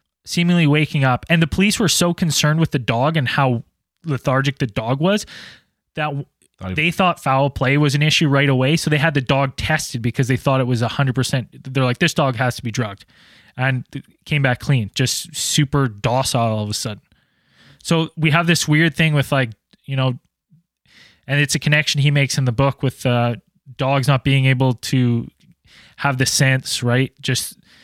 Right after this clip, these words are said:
Speaker 1: m-, just go missing without a trace, these weird circumstances around these things. So those are all the ones with kids. Now let's
Speaker 2: Well, that, yeah, that was,
Speaker 1: what do we
Speaker 2: that
Speaker 1: think
Speaker 2: one's a little
Speaker 1: here?
Speaker 2: different though, 'cause that's out of a house. But,
Speaker 1: But th-, here's what I'm saying. He makes these connect-, he makes these connections across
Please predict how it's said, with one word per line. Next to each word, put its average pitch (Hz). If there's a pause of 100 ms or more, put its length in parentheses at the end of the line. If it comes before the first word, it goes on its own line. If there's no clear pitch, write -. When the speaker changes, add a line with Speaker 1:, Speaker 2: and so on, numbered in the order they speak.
(460)
Speaker 1:
m-, 143 (320)
just -
go 160
missing 143 (280)
without 139
a -
trace, 143
these 131
weird 147
circumstances 135
around 123
these 135
things. 151 (680)
So 127 (140)
those 185
are 170
all 175
the 170
ones 160
with 139
kids. 120
Now 135
let's -
Speaker 2:
Well, 110
that, 123
yeah, 123
that 135
was, 135
Speaker 1:
what 113
do 147
we 143
Speaker 2:
that 131
Speaker 1:
think 156
Speaker 2:
one's 135
a -
little 117
Speaker 1:
here? -
Speaker 2:
different 117
though, 98
'cause 95
that's 98
out 95
of 80
a -
house. 87
But, - (760)
Speaker 1:
But 170
th-, -
here's 208
what 196
I'm 170
saying. 165 (100)
He 190
makes 202
these 196
connect-, -
he 175
makes 165
these 156
connections 143
across 139